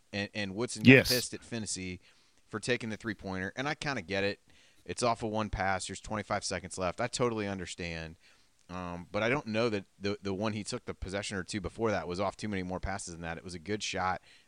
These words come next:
Speaker 1: I U was playing at a reasonably good pace. Minnesota was not playing good defense and giving I U a lot of what they,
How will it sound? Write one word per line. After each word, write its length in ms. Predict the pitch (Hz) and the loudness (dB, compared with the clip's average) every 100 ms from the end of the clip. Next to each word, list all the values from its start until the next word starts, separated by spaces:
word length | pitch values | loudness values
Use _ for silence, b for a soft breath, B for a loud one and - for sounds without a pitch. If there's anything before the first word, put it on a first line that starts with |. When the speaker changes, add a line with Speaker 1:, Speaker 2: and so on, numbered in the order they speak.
| - | -4
Speaker 1:
I 80 | |
U 140 | 101 98 | -2 -2
was 120 | 90 | -4
playing 240 | - 101 | -4 -4
at 80 | 92 | -2
a 60 | 85 | -4
reasonably 460 | 90 104 107 101 | -4 -4 -2 -2
good 180 | 98 95 | -2 -4
pace. 400 | - 87 85 - - - - - | -2 -2 -2 -6 -8 -18 -18 -6
Minnesota 400 | 98 87 101 92 | -2 0 0 -2
was 200 | 82 78 | -4 -2
not 200 | 95 - | -2 -2
playing 260 | 104 98 | -2 0
good 180 | 95 90 | -2 -2
defense 460 | 95 85 90 87 85 | -4 -2 -4 -4 -6
and 120 | 78 | -6
giving 220 | 95 92 | -4 -2
I 100 | 87 | -4
U 240 | 87 92 | -2 -2
a 40 | 87 | 0
lot 200 | 82 90 | 0 0
of 80 | 85 | 0
what 200 | 87 - | -4 -2
they, 280 | 90 85 | -2 -4